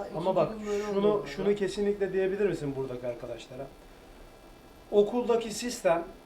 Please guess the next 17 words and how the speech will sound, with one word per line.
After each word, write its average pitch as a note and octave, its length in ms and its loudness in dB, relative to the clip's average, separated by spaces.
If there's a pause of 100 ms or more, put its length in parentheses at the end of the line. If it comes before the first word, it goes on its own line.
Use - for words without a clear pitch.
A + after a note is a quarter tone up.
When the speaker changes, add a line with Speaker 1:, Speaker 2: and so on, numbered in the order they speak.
(240)
Speaker 1:
bunu F#3+ 180 2
gerçekten G3 540 4
bazı F3+ 280 0
videolarda F3+ 480 0
da F3+ 60 -2
gördüm, D3 380 -2
ondan E3 280 0
dolayı D#3+ 200 -2
örnek D3 280 -4
vermek C#3+ 280 -4
istiyorum. C3 320 -10 (480)
Okuldaki G#3 460 0
sistem F#3 460 2
sizi E3+ 600 4 (500)
sadece, F#3 560 4
bizi, D3+ 420 -2
hepimizi D3+ 600 2